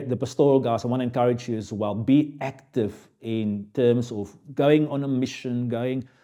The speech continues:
to a conference, spending time with your apostolically gifted friends,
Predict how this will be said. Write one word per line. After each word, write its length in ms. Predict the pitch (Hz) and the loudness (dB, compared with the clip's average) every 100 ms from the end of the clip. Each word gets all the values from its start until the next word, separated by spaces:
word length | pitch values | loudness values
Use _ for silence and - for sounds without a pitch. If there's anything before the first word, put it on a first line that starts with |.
| _ | _
to 160 | - 123 | -2 -2
a 40 | |
conference, 720 | 123 127 127 123 123 120 113 | 0 0 0 -4 -2 0 -2
spending 480 | - - 131 131 127 | -4 -4 0 0 -2
time 440 | - 117 120 117 107 | -4 -4 -2 -2 -2
with 260 | 104 - | -4 -4
your 320 | 117 104 101 | -4 -2 -4
apostolically 800 | 107 110 - 113 110 - - 107 92 | -6 -10 -2 0 0 -6 -8 -8 -6
gifted 340 | 107 - 110 | -8 -8 -14
friends, 540 | - 101 101 98 - | -6 -4 -2 -4 -6